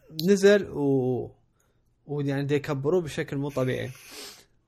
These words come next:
Speaker 2: بس حتى الاكس بوكس لا، دود، ال-، الجولد ممبرشيب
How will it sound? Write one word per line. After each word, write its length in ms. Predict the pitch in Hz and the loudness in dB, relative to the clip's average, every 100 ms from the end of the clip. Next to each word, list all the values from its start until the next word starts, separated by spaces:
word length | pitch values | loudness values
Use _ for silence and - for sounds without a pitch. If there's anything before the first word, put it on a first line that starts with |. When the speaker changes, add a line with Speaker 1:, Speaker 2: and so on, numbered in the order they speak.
| _ _ _ _ _ _ _ - | _ _ _ _ _ _ _ -2
Speaker 2:
بس 200 | 156 180 | 4 4
حتى 260 | - 269 233 | 4 6 6
الاكس 260 | 165 - | 4 2
بوكس 300 | 165 147 - | 2 2 0
لا، 140 | 147 143 | -2 -2
دود، 280 | 147 147 | -2 0
ال-، 540 | 135 131 139 135 131 127 | 0 0 0 0 0 -2
الجولد 400 | 131 135 156 139 | -2 2 0 2
ممبرشيب 460 | 139 131 127 - | 0 0 0 -2